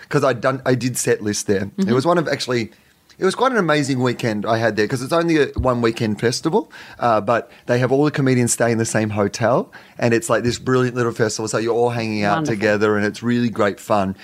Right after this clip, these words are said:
Speaker 1: And, uh, I did a bunch of cool shows. I did the Crab Feast, which is a brilliant podcast, did their live show, which I'm on this week. So if you like the Crab Feast,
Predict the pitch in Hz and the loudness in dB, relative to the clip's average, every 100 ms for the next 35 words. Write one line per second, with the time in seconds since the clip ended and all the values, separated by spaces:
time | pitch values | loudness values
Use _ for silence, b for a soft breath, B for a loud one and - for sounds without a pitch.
0 | B B 117 120 110 101 110 107 101 120 | B B -2 0 0 0 2 2 2 2
1 | 117 98 117 117 - 117 110 113 104 113 | 0 0 -2 -4 -4 -4 -2 0 2 2
2 | 113 101 - 135 123 120 107 - 104 104 | 0 0 -2 -2 0 -2 -2 -2 -4 -4
3 | 98 107 104 98 101 101 98 - 107 104 | 0 2 0 0 0 0 -2 -2 -2 0
4 | 101 101 - 101 98 113 107 120 113 107 | 0 0 0 0 -2 -2 0 0 0 -2
5 | - 98 87 113 110 113 113 113 - 107 | -2 -4 -2 -2 -2 0 0 -2 -2 -2
6 | 95 104 98 | 0 0 0